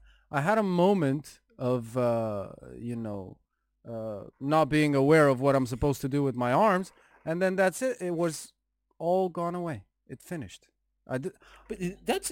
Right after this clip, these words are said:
Speaker 2: you know, that's kinda scary, 'cause you go and go, he knew he was hypnotized. He went inside for that reason.
Speaker 1: Mm-hmm.
Speaker 2: And you'd think that because I know I was hypnotized, I mean, i-, hypnotization should be,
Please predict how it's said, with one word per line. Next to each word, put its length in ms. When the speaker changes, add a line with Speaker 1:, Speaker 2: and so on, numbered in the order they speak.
Speaker 2:
you 220
know, 140
that's 120
kinda 160
scary, 280
'cause 180
you 60
go 140
and 120
go, 180
he 240
knew 400
he 200
was 200
hypnotized. 600
He 80
went 220
inside 460
for 260
that 200
reason. 440
Speaker 1:
Mm-hmm. 360
Speaker 2:
And 220
you'd 280
think 360
that 240
because 460
I 120
know 280
I 140
was 180
hypnotized, 580
I 80
mean, 140
i-, 260
hypnotization 800
should 260
be, 220